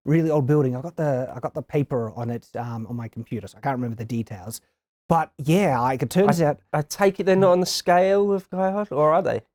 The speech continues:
Speaker 1: Slot matriculation is actually quite big,
Speaker 2: Okay.
Speaker 1: quite, quite long.
Speaker 2: 'Cause they're
Speaker 1: but
Speaker 2: big,
Speaker 1: not on
Speaker 2: aren't
Speaker 1: the
Speaker 2: they?
Speaker 1: scale, not
Speaker 2: 'Cause
Speaker 1: yeah,
Speaker 2: they're
Speaker 1: yeah.
Speaker 2: big.
Speaker 1: So those ones have really big supports that are going down,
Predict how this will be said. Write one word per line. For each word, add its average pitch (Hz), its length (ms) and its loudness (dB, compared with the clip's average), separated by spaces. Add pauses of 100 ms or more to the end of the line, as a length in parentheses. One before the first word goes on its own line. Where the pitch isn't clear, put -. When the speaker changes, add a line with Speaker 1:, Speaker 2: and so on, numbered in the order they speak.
(120)
Speaker 1:
Slot - 180 0
matriculation 220 400 2
is 165 40 0
actually 185 220 0
quite 156 240 0
big, 175 300 2
Speaker 2:
Okay. 160 100 4
Speaker 1:
quite, 139 220 4
quite 170 200 0
long. 165 380 2
Speaker 2:
'Cause 165 120 2
they're 240 180 2
Speaker 1:
but 214 160 4
Speaker 2:
big, 175 60 4
Speaker 1:
not 185 80 6
on 190 60 6
Speaker 2:
aren't 180 80 2
Speaker 1:
the 240 60 4
Speaker 2:
they? - 40 -4
Speaker 1:
scale, 175 240 2
not 202 160 2
Speaker 2:
'Cause 196 120 0
Speaker 1:
yeah, 202 100 6
Speaker 2:
they're 185 80 6
Speaker 1:
yeah. 156 100 4
Speaker 2:
big. 123 260 0 (100)
Speaker 1:
So 165 240 2
those 202 280 2
ones 214 180 -2
have 143 180 0
really 165 300 4
big 135 320 0
supports 143 540 0
that 120 100 -6
are 113 60 -4
going 123 300 0
down, 123 400 0